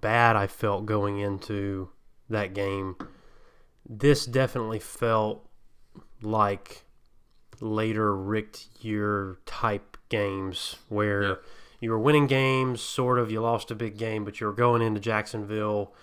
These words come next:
Speaker 1: Florida. We still don't know where they're at, and then we just, we just show up and act like we don't know what to do.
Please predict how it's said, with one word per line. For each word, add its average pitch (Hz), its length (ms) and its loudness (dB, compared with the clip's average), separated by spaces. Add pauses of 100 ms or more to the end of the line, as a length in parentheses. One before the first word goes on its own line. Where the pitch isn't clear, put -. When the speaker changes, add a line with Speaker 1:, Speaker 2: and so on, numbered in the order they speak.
(180)
Speaker 1:
Florida. 113 640 4
We 104 120 -4
still 120 280 -2
don't 117 160 0
know 110 120 0
where 107 200 2
they're 101 220 0
at, 104 360 0
and 101 220 -6
then 101 320 -2
we 101 100 -4
just, 95 280 -8 (600)
we 123 140 -4
just 101 220 -6 (340)
show 107 380 0
up 98 340 0
and 95 420 -4 (640)
act 120 260 2
like 110 220 2
we 110 120 -2
don't 104 160 -2
know 107 160 0
what 104 300 -2
to 104 100 -6
do. 87 300 -8